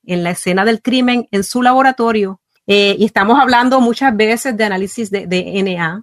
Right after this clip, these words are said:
y así ayuda a determinar quién es el culpable del crimen. Demos hoy la bienvenida al doctor Héctor Cruz López. Doctor, muchas gracias por tomarse el tiempo y aceptar nuestra invitación.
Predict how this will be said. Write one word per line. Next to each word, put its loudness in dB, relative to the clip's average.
y 4
así 2
ayuda 0
a 0
determinar -2
quién 4
es 2
el 0
culpable 0
del -6
crimen. -8
Demos 2
hoy 4
la 0
bienvenida -2
al -2
doctor -4
Héctor 0
Cruz -2
López. -2
Doctor, 0
muchas 0
gracias 0
por 0
tomarse 2
el -2
tiempo 0
y 4
aceptar -2
nuestra -4
invitación. -4